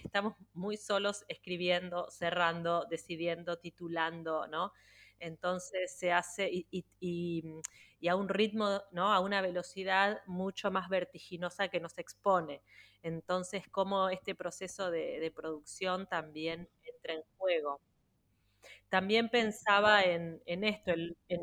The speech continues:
los desafíos de, de tener que, que, que, que profundizar y complejizar, eh, nuevos temas en nuestra región, como son las nuevas derechas, los techos de los progresismos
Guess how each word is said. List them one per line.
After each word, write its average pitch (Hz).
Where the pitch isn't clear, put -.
los 165
desafíos 185
de, 151
de 170
tener 175
que, 165
que, 156
que, 170
que 180
profundizar 180
y 185
complejizar, 180
eh, 156
nuevos 196
temas 208
en 180
nuestra 175
región, 220
como 175
son 180
las 165
nuevas 175
derechas, 196
los 175
techos 180
de 175
los 160
progresismos 208